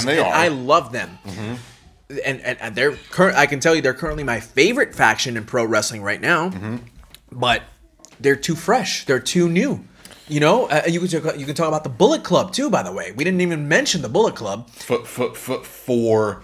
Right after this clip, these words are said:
Speaker 1: life.
Speaker 2: For life.
Speaker 1: Mm-hmm.
Speaker 2: You know, and you can talk about that, but when you talk about that, you have to tell yourself and you have to ask yourself,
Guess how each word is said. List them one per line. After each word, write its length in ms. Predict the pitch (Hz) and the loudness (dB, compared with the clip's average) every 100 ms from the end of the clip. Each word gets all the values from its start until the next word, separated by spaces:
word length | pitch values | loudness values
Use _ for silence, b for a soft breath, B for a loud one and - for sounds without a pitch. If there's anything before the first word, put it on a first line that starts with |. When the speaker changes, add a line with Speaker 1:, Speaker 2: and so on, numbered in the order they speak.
| - | -16
Speaker 1:
life. 880 | 92 95 98 85 82 - - - - | -12 -2 0 0 -2 -6 -8 -10 -8
Speaker 2:
For 180 | 135 117 | -6 -6
life. 680 | 113 127 131 101 - - - | 0 2 2 0 -14 -18 -14
Speaker 1:
Mm-hmm. 380 | 90 90 90 165 | -12 -8 -6 0
Speaker 2:
You 80 | 160 | 0
know, 120 | 151 | 2
and 180 | 156 165 | 0 -2
you 60 | |
can 100 | 185 | -4
talk 300 | 143 175 262 | -4 -2 0
about 280 | 170 131 95 | 0 -2 -2
that, 260 | - 92 - | -4 -6 2
but 300 | 135 110 - _ _ - | 4 4 0 _ _ -10
when 160 | 127 135 | -6 -4
you 100 | 127 | -4
talk 400 | 120 - 339 403 | -4 4 4 4
about 360 | 110 101 87 - | -4 -6 -8 -6
that, 380 | 120 104 - b b b b b b b b b b - _ - | -2 -2 -4 b b b b b b b b b b -20 _ -12
you 180 | 135 135 | -6 -4
have 380 | 107 170 214 | 2 2 2
to 80 | - | -2
tell 320 | 151 - 220 | -4 0 0
yourself 460 | 226 131 - 117 110 | 0 -4 -2 -4 -4
and 100 | 113 | -8
you 60 | 110 | -2
have 180 | 131 151 | 0 0
to 240 | 113 - | -4 -4
ask 320 | 143 220 - | -4 -2 -4
yourself, 460 | 139 123 123 113 113 | -4 -4 0 0 -2